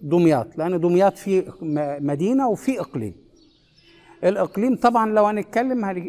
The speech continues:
الإقليم مدى واسع من بيلوز حتى حدود رشيد، المدى واسع للإقليم.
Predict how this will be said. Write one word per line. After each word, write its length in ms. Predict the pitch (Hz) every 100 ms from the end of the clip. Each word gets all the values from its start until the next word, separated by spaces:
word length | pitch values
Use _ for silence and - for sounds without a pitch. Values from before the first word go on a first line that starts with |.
| 143
الإقليم 680 | 156 147 - 185 220 214 -
مدى 380 | 147 160 170 185
واسع 440 | 175 170 - 107 - _ _ _
من 200 | 156 196
بيلوز 500 | 180 196 190 226 190 - - _
حتى 360 | - - 180 175
حدود 460 | 147 151 151 185 175 - - _ _ -
رشيد، 380 | 156 151 117 92 - _ _ _ _ _ _ _ _ _ _ _ _ _ -
المدى 360 | 143 170 185 165
واسع 320 | 170 185 226
للإقليم. 560 | 151 151 - - 101